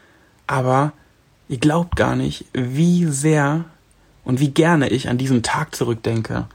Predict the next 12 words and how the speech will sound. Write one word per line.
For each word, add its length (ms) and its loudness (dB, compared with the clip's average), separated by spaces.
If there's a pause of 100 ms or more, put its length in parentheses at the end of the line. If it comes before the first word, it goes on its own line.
(580)
Boah, 240 4
war 140 0
ich 160 -6
losgelöst. 840 -4 (180)
Unter 200 -2
freiem 340 0
Sternenhimmel 840 2
getanzt 680 -4
ohne 260 4
Ende, 240 2
bis 240 -2
mir 220 2